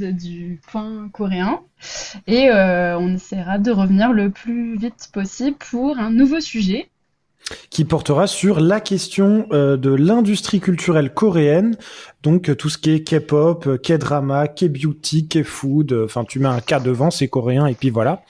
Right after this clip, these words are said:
Speaker 2: Et,
Speaker 1: Voilà.
Speaker 2: euh,
Speaker 1: Et donc, euh, ça permettra aussi de parler un petit peu de comment on est arrivé sur, euh, la culture, euh, coréenne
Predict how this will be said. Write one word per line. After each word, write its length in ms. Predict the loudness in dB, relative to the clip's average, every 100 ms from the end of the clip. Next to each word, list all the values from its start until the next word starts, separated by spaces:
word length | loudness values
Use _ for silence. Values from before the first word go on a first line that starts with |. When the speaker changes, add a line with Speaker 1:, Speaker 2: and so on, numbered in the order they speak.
| -16 -16 -16 -20 -4
Speaker 2:
Et, 180 | 0 2
Speaker 1:
Voilà. 400 | 4 4 4 4
Speaker 2:
euh, 200 | 2 0
Speaker 1:
Et 100 | 2
donc, 360 | 2 0 -6 -6
euh, 120 | -2
ça 160 | 0
permettra 440 | 2 2 0 0 0
aussi 260 | 0 -4
de 680 | -2 -2 -4 -4 -6 -8 -12 -8 0
parler 240 | 2 2
un 100 | 2
petit 140 | 0
peu 120 | -2 -2
de 120 | -2
comment 320 | -2 -2 0
on 280 | -2 0 0
est 80 | 0
arrivé 440 | -2 -4 -4 -6
sur, 320 | -8 -12 -10
euh, 200 | -10 -12 -16 -18 -20 _ _ -20 -16 -16 -16 -20 -20 -16 -2
la 140 | 0
culture, 560 | 0 -4 -6 -4 -4 -4
euh, 140 | -6
coréenne 580 | -4 -6 -4 -4 -2 -4